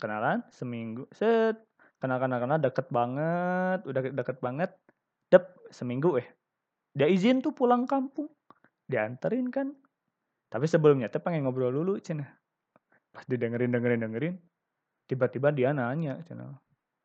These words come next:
"Kamu suka nggak sama aku, Piu?" cenah. Kaget kan, anjir ditembak sama cewek. Ya aku jawab lah, "Iya," gitu kan. "Kamu juga?" cenah. Terus dia jawab, "Iya,"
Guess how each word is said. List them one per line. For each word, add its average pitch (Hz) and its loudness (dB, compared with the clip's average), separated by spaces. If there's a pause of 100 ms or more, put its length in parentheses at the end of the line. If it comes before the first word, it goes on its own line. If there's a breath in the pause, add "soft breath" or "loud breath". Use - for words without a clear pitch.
(320)
"Kamu 147 -4
suka 143 -4
nggak 175 -4
sama 160 -2
aku, 165 -8
Piu?" 196 -4
cenah. 120 -12 (720 soft breath)
Kaget 180 4
kan, 180 4
anjir 160 2
ditembak 147 -2
sama 139 -2
cewek. 131 -4 (1000)
Ya 123 4
aku 151 2
jawab 202 6
lah, 226 2 (680)
"Iya," 196 6
gitu 131 -6
kan. 139 -8 (560)
"Kamu 180 -2
juga?" 147 0
cenah. 131 -16 (200)
Terus 190 2
dia 190 8 (100)
jawab, 226 4
"Iya," 202 12